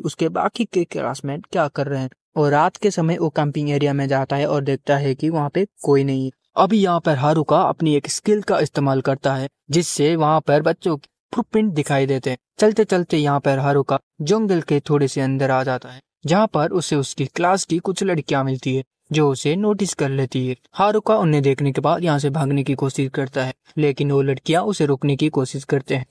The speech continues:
लेकिन हारुका तब भी वहाँ पे नहीं रुकता। तभी यहाँ पे एक लड़की कहती है कि "प्लीज रुक जा।" ये प्लीज की बात सुनकर हारुका वहाँ पे रुक जाता है और वो उन लड़कियों से पूछता है, "अच्छा बताओ क्या हो?"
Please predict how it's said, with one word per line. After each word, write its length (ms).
लेकिन 320
हारुका 420
तब 240
भी 100
वहाँ 200
पे 120
नहीं 300
रुकता। 300
तभी 220
यहाँ 280
पे 120
एक 120
लड़की 320
कहती 320
है 120
कि 160
"प्लीज 440
रुक 220
जा।" 520
ये 160
प्लीज 320
की 160
बात 240
सुनकर 460
हारुका 360
वहाँ 180
पे 160
रुक 200
जाता 380
है 100
और 180
वो 160
उन 280
लड़कियों 340
से 140
पूछता 340
है, 120
"अच्छा 400
बताओ 360
क्या 140
हो?" 160